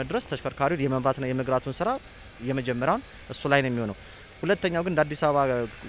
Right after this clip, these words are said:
ጉዳይ ግን ስትመለከተው ግን እግረኛው ላይም ሰፊ ክፍተት አለ። እያሽከረከርክ እየ-፣ እየሄድክ እኮ ትላክስ ስታደርግለት ለአንድ እግረኛ መንገድ ከመልቀቅ ይልቅ ዞሮ መኪናውን ያያል፣ አንተን አይቶ ነው መንገድ የሚለቅልህ። ይሄ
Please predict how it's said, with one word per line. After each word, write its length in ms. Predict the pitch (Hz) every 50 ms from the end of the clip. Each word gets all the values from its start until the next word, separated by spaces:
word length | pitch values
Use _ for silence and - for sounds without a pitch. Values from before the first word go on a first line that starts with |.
| 120 123
ጉዳይ 260 | 117 131 127 143 143 143
ግን 120 | 143 147
ስትመለከተው 580 | - 156 - 175 165 175 175 190 - 226 - 339
ግን 100 | 370 349
እግረኛው 340 | 247 185 170 156 151 147 147
ላይም 160 | 175 190 190
ሰፊ 400 | - 285 - - - - - - - 370 370 381 - - - - - - - - -
ክፍተት 320 | - 170 - - 151 -
አለ። 200 | 139 117 101 95 92 92 - - - - - - -
እያሽከረከርክ 600 | 131 135 170 185 - 208 190 190 - 202 175 - 185
እየ-፣ 220 | 165 160 175 160 156 147 147 135
እየሄድክ 380 | 127 135 143 160 170 190 185 -
እኮ 120 | - 208 196
ትላክስ 300 | - 156 156 165 160 - -
ስታደርግለት 640 | - 156 - 160 151 143 139 135 135 131 131 135 -
ለአንድ 240 | 127 127 123 127 127 127 120
እግረኛ 360 | 117 117 113 127 143 151 160 196 269 - - - - - - - - - - - - - - - - - - - - - - 123
መንገድ 320 | 120 123 143 151 160 202 196
ከመልቀቅ 360 | - 190 185 190 196 214 202
ይልቅ 180 | - 254 247 -
ዞሮ 280 | 139 139 151 156 180 214 247 247
መኪናውን 440 | 165 151 143 - - 151 160 175 190 190
ያያል፣ 260 | 190 214 240 269 247
አንተን 320 | - 147 151 151 - 180 175
አይቶ 160 | 170 165 180
ነው 120 | 175 160 147
መንገድ 260 | 147 147 143 143 135
የሚለቅልህ። 580 | 131 123 120 110 110 - - - 101 101 101
ይሄ 120 | - 156